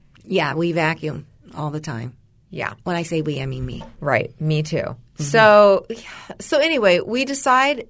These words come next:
Speaker 2: they decide, 'cause we don't have that many games
Speaker 1: Right.
Speaker 2: anymore. But you know
Speaker 1: Smart.
Speaker 2: why? 'Cause when we're missing a few pieces of things, I throw 'em out.
Speaker 1: Yeah, that's good.
Speaker 2: For, also,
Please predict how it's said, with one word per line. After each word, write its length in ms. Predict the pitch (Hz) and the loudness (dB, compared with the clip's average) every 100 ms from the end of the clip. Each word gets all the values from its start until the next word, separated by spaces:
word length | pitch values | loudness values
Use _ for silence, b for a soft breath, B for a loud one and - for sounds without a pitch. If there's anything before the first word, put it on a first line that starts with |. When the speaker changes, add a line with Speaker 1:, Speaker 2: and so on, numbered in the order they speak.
| - | -8
Speaker 2:
they 280 | 190 240 247 | 4 4 4
decide, 600 | 254 247 170 147 156 180 _ | -4 -4 -2 -2 -6 -8 _
'cause 180 | - 202 | -12 -8
we 80 | 262 | -6
don't 120 | 294 | -6
have 160 | 294 180 | -4 -2
that 180 | 175 | -2
many 160 | 160 147 | -2 -8
games 440 | 123 117 120 - - | -8 -10 -12 -16 -6
Speaker 1:
Right. 120 | 165 135 | -2 -2
Speaker 2:
anymore. 360 | 143 120 - - _ - | -2 -6 -8 -14 _ -8
But 100 | 226 | -2
you 100 | 240 | 2
know 60 | |
Speaker 1:
Smart. 140 | - - | 4 6
Speaker 2:
why? 200 | 220 262 | 4 4
'Cause 200 | 262 226 | -2 -2
when 120 | 233 | -2
we're 140 | 214 190 | 0 -2
missing 360 | 202 208 233 | -2 -4 -6
a 40 | 208 | -6
few 180 | 196 196 | -6 -6
pieces 420 | 185 185 208 214 | -6 -8 -10 -12
of 100 | 220 | -8
things, 200 | 233 226 | -8 -4
I 100 | 180 | -6
throw 200 | 180 175 | -4 -4
'em 80 | 147 | -2
out. 240 | 147 - | -2 -2
Speaker 1:
Yeah, 200 | 160 143 147 | -4 -2 -4
that's 200 | 147 - | -6 -8
good. 260 | - - - _ - | -10 -10 -14 _ -16
Speaker 2:
For, 140 | - - | -10 0
also, 540 | 330 403 - 202 | 0 0 2 2